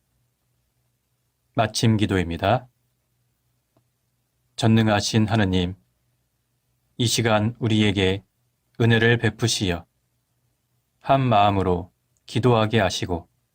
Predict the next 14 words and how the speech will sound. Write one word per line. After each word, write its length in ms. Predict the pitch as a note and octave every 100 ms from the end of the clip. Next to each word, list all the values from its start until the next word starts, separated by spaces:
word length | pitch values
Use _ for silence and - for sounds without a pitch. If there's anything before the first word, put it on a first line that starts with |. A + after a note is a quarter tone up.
| _ _ _ _ _ _ _ _ _
두세 400 | - A#2+ A#2 B2
사람이라도 720 | A#2+ C3 B2+ B2 F#2+ F2 D#2 - _ _ _ _ _ _ _ _
내 260 | - A2 A2
이름으로 480 | B2+ A2+ A2+ A2 G#2
모여 440 | F#2 F2+ E2+ - _ _
기도하는 440 | - A2 A2 G#2+ G#2
곳에 380 | F2+ - E2 - _ _ _ _ _ _ _ _ -
나도 400 | G#2 A2 A2 A2
그들과 640 | A2+ A2 G#2 G2+ G2+ - -
함께 420 | C#3+ D3 - C3
있겠다고 640 | B2 A2+ - F#2+ E2+ D#2+ _ _ _ _ _ _ _
예수 520 | A2+ A2+ A2+ B2+ B2
그리스도를 540 | B2 B2 B2 - A#2 A#2
통하여 420 | A2+ F2+ D#2+